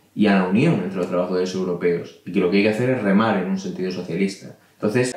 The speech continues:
a pesar de que hoy sin duda es una superestructura capitalista, neoliberal, precisamente por la mayoría de derechas que gobierna en todos los países del continente. Entonces, de algún modo, señor Rajoy, la verdad que me alegra verle con esa bandera detrás de usted.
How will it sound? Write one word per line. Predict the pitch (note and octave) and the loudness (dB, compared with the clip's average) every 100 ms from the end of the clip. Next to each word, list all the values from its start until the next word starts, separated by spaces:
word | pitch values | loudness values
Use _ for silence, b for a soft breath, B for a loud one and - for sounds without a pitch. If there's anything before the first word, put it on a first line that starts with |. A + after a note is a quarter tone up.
| - | -4
a | G2+ | -2
pesar | G#2+ A2+ C#3 | 0 2 2
de | D#3 | 4
que | A2 | 4
hoy | G#2+ | 4
sin | - A2+ F#2+ | 2 2 2
duda | B2+ C3+ A2 - | 2 2 2 -2
es | - | -4
una | A#2+ | -4
superestructura | A#2 F#2 F2+ - - E2+ - B2 A#2+ A#2 D#3+ - | -2 -2 0 0 -2 -6 0 2 4 2 0 -6
capitalista, | - F2+ F#2 F2+ F2+ B2 - - A#2+ D#3 - G#2+ | -4 -2 0 0 2 2 0 -4 -4 -4 -6 2
neoliberal, | F#2+ F2 E2+ F2 F2+ B2+ D3 D#3+ - | 4 4 2 2 4 4 2 -2 -8
precisamente | - - G#2+ A2 C3 | -10 -2 2 2 2
por | A#2+ G2+ F#2+ | 0 2 2
la | F#2 F2+ | 2 2
mayoría | F2+ F2 F2 B2 C#3 | 2 2 2 4 4
de | G2 | 4
derechas | F2+ G#2 - A2+ - | 2 0 0 -4 -4
que | G2 F2 E2+ F#2 | -4 -4 -6 -4
gobierna | F2+ F2+ A2+ A#2 | 0 2 2 0
en | F2 | -2
todos | G2 G2 | -2 -2
los | G2 | -2
países | E2+ G2 | -4 -4
del | F2 E2 | -6 -6
continente. | E2+ E2+ F2+ A2 A#2 - - b b b | -8 -6 -2 -2 -4 -10 -12 b b b
Entonces, | A#2 D3 B2 | 2 4 4
de | |
algún | G#2 A2+ A#2 | 2 2 2
modo, | A#2+ B2 C3 | 2 2 0
señor | B2 G2+ F#2 | 2 2 2
Rajoy, | F2 - G#2+ A2+ | 0 2 2 2
la | |
verdad | F#2 G#2 | 0 0
que | G#2+ | 0
me | F#2+ | 0
alegra | F#2+ G#2+ G#2+ G2+ | 2 4 4 2
verle | G2+ A2 A2 B B B | 2 0 -2 B B B
con | - F#2+ | -4 0
esa | G2 G#2 F#2 | 2 2 0
bandera | F2 F2+ F#2 F#2 F2+ | 2 2 2 0 -2
detrás | F2 F2 F2 E2+ - | -4 -4 -2 -4 -4
de | |
usted. | E2 - - | -8 -8 -10